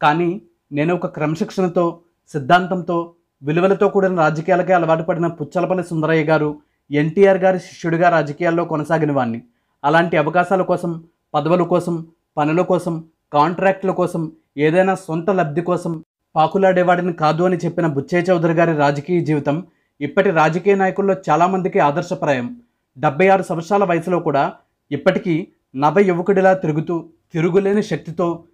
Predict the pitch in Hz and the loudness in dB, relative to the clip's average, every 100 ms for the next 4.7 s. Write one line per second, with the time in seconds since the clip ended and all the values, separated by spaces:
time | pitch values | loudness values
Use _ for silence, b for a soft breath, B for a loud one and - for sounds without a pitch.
0 | _ 147 151 170 156 156 170 156 185 175 | _ -4 0 2 2 4 4 4 2 -2
1 | 170 190 185 180 156 151 180 185 151 147 | -2 0 2 2 2 0 2 2 0 0
2 | 143 196 _ _ _ 127 147 165 147 170 | -4 -4 _ _ _ -2 0 2 2 0
3 | 180 214 196 156 143 190 214 - 156 170 | 0 0 0 0 0 2 2 0 -2 0
4 | 185 196 190 160 160 170 | 2 2 2 0 -2 -4